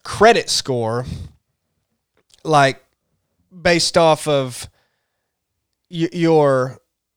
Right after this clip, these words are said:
likelihood to pay a loan back, it would be based off of your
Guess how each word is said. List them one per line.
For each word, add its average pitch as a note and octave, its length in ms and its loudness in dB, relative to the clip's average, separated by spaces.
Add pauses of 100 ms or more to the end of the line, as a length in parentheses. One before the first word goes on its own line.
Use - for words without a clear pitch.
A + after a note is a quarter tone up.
(140)
likelihood E3+ 580 0
to D3 60 -2
pay F3+ 240 4
a D3+ 80 2
loan E3 340 6
back, C3 320 0
it D#3 140 -6
would D3 160 -8
be D3+ 320 0
based D3+ 420 -2
off D3 200 -2
of B2+ 120 -16
your B2+ 300 -6